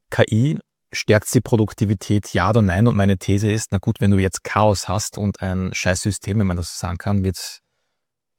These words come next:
System, das Chaos mit der K I noch größer. Sprich, wenn ich ein Chaos automatisiere und mit K I verwende,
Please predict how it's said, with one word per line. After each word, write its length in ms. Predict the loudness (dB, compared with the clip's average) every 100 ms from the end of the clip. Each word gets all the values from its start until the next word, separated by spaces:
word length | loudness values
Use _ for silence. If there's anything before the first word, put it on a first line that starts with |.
| _
System, 680 | -6 -6 -6 2 2 4 2
das 200 | 0 -4
Chaos 420 | -4 0 0 2
mit 140 | -2
der 60 | -2
K 140 | -2
I 200 | -2 -2
noch 320 | 0 0 0 -2
größer. 500 | 0 0 2 0 0
Sprich, 580 | -4 -4 -4 -4 -16 _
wenn 160 | -2 0
ich 300 | 0 -4 -16 _ _ _ _ _
ein 120 | -2
Chaos 460 | 0 0 2 2 0
automatisiere 920 | -4 0 0 -2 -6 -2 0 2 0
und 100 | -2
mit 120 | -4
K 120 | -4
I 160 | 0 2
verwende, 560 | 2 4 4 4 2